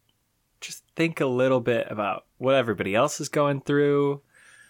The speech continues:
Maybe if your friends got locked up in a prison by some lady you've just met for the first time, you could kinda hear them out. <laughs> Just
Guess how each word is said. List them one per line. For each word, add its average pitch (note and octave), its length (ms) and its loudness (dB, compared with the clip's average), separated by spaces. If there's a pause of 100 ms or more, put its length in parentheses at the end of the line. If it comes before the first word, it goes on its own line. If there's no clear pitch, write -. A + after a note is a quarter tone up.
(140)
Maybe A#2 240 2
if A#2 100 -4
your A#2+ 80 2
friends A#2 380 0
got A2 200 2
locked A2+ 360 2
up A#2 180 0
in A2+ 80 0
a G#2 60 -2
prison A#2+ 720 0
by A2 160 2
some G#2+ 400 -2
lady A2 280 2
you've A#2+ 280 2
just B2+ 240 -2
met B2 180 0
for B2 80 -6
the B2 80 -2
first B2 320 -2
time, B2+ 260 0
you A2+ 120 0
could G#2+ 300 -4 (800)
kinda G#2+ 200 -4
hear A#2+ 160 0
them A2 160 0
out. C3+ 420 2
<laughs> - 60 -20 (2000)
Just - 320 -6